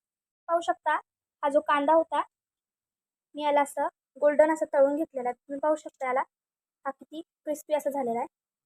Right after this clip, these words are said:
तर असं, असं छान याला कुरकुरीत तळून घ्यायचं आहे, करपवायचं नाहीये जास्त, नाही तर बिर्याणीची चवही बिघडू शकते. तुम्ही पाहू शकता हा भात शिजलेला होता, तर मी एका भांड्यात त्याला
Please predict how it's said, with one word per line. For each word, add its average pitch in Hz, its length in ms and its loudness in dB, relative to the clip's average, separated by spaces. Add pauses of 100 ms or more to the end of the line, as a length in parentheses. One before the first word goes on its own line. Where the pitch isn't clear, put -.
(1400)
तर 285 80 -8
असं, 285 140 -4
असं - 140 -6 (160)
छान 302 160 2
याला 285 160 2
कुरकुरीत 311 420 -6
तळून 311 200 2
घ्यायचं 320 280 2
आहे, 285 140 0 (560)
करपवायचं 311 520 4
नाहीये 311 240 0
जास्त, 294 280 -2
नाही 277 180 -2
तर 277 80 2
बिर्याणीची 277 420 2
चवही 285 340 4
बिघडू 269 260 -4
शकते. 277 400 -4 (2250)
तुम्ही 349 260 -10
पाहू 339 200 4
शकता 330 320 -6 (1000)
हा 311 120 -2
भात 311 280 -4
शिजलेला 311 380 -8
होता, 330 140 -8
तर 302 160 -12
मी 311 140 -8
एका 311 340 -10
भांड्यात 311 280 -6
त्याला 311 240 -6